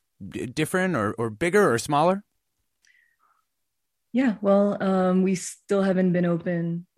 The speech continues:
Speaker 2: for dine-in, so we're hoping to start with a parklet, um,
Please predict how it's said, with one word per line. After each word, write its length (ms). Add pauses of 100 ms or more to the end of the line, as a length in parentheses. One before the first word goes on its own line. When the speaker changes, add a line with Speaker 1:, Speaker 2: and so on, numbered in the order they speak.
Speaker 2:
for 300
dine-in, 640 (220)
so 220
we're 140
hoping 420
to 180
start 240
with 140
a 60
parklet, 680 (400)
um, 600